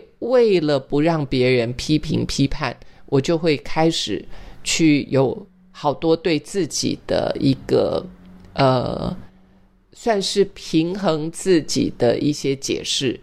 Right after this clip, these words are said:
比方说，我会说，“啊，因为我早上怎样，因为我刚才车上怎么样，因为刚才我路上怎么，因为我昨天没睡好，因为这个，这个。”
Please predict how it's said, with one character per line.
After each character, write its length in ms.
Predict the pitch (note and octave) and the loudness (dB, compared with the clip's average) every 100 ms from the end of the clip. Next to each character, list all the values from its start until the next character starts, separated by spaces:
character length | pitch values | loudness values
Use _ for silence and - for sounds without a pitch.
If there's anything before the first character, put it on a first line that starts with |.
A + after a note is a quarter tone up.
| - - | -14 -10
比 100 | - | -2
方 200 | B2 C3 | -2 -2
说， 380 | - B2 A#2 - | 0 2 0 -2
我 100 | B2 | 0
会 140 | C3+ | 2
说 260 | B2+ A#2+ A2+ - - | 2 2 0 -4 -6
，“啊， 160 | - C3 | 0 2
因 160 | D3+ D#3 | 2 0
为 80 | C#3+ | -2
我 120 | C3 | -2
早 180 | - - | -4 -4
上 240 | D3 B2+ | -4 -4
怎 200 | - - | -4 -2
样， 160 | B2 - - - | -2 -2 -8 -2
因 100 | D#3 | 0
为 60 | D#3 | 2
我 160 | A2+ - - | 0 -4 -4
刚 180 | D#3 D#3+ | -2 -2
才 220 | C3+ B2+ | -2 -4
车 280 | - - E3+ | -4 -2 0
上 260 | F3+ D3+ B2+ | 0 -2 -4
怎 120 | - | -10
么 80 | D#2+ | -4
样， 220 | B2+ A#2+ - - - | -2 -2 -6 -18 -4
因 140 | F3 | 0
为 120 | F3+ | 2
刚 180 | D#3+ D#3 | 2 0
才 120 | D3+ | -2
我 140 | C3 C3 | -2 0
路 180 | D#3+ C#3 | 0 2
上 180 | C#3+ | 0
怎 100 | C3 | -2
么， 80 | A#2+ | -4
因 120 | G2+ | -2
为 80 | F#3 | 2
我 100 | E3 | 2
昨 160 | - B2 | 4 2
天 160 | D#3 | 2
没 160 | D3 B2 | 2 0
睡 220 | B2+ C3+ | 0 0
好， 180 | B2+ A2+ | 0 -4
因 140 | D3+ E3 | -2 -2
为 80 | |
这 180 | D3+ D3+ | 0 0
个， 120 | - | 0
这 160 | C#3+ | 0
个。” 60 | C#3+ | 0